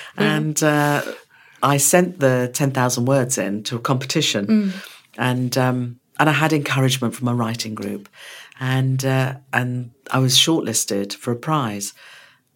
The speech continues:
Speaker 2: But I had to finish the book. I had to
Speaker 1: Mm.
Speaker 2: write eighty thousand words minimum.
Speaker 1: Mm-hmm.
Speaker 2: So I had a deadline.
Speaker 1: Oh.
Speaker 2: And so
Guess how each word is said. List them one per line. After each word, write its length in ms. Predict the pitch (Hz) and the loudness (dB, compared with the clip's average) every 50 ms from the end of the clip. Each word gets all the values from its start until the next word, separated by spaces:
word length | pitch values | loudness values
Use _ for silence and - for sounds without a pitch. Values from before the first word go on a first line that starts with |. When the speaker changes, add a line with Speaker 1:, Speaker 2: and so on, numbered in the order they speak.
| _ _ | _ _
Speaker 2:
But 100 | - 139 | -2 0
I 40 | 139 | 2
had 160 | 143 151 139 | 2 0 0
to 80 | - 131 | -2 -4
finish 400 | - - 170 156 127 117 - - | 0 0 0 2 2 0 -2 -2
the 100 | - 127 | -4 -4
book. 360 | - 151 143 113 90 - - - | -2 -2 -2 -2 -2 -6 -6 -4
I 40 | 113 | 0
had 160 | - 208 214 | 0 2 2
to 60 | 208 | 2
Speaker 1:
Mm. 60 | 127 123 | 2 2
Speaker 2:
write 380 | 139 135 120 107 107 - - - - | 0 0 0 -2 -4 -6 -8 -4 -2
eighty 300 | 131 135 131 131 131 123 | -2 0 0 -2 -6 -6
thousand 420 | - 139 127 120 117 - 123 120 | -4 -4 -4 -2 -2 -4 -4 -2
words 460 | 123 127 123 117 104 101 101 - - - | -2 -2 -2 -4 -4 -6 -8 -10 -10 -8
minimum. 440 | - 123 131 127 120 208 196 - - 220 | -4 -2 0 0 0 -2 -4 -8 -8 -4
Speaker 1:
Mm-hmm. 460 | 202 214 214 208 208 185 202 240 226 214 - - | 0 2 2 2 2 0 -2 -2 -4 -4 -4 -4
Speaker 2:
So 200 | - - 165 156 | 0 2 4 4
I 40 | 156 | 4
had 160 | 165 196 208 | 4 2 2
a 40 | 202 202 202 | 4 4 4
deadline. 500 | 208 208 160 131 104 98 101 101 101 101 - _ _ _ - - - - - - - - - _ - | 4 4 2 0 0 0 -4 -4 -6 -8 -14 _ _ _ -20 -18 -16 -14 -14 -16 -18 -20 -20 _ -12
Speaker 1:
Oh. 120 | 208 208 | -6 -4
Speaker 2:
And 580 | - 139 139 135 135 139 135 135 139 135 131 131 | -2 0 0 0 0 0 0 -2 -2 -4 -2 -2
so 580 | - - 147 139 139 139 139 139 139 131 131 | -2 0 2 2 2 2 2 2 2 2 0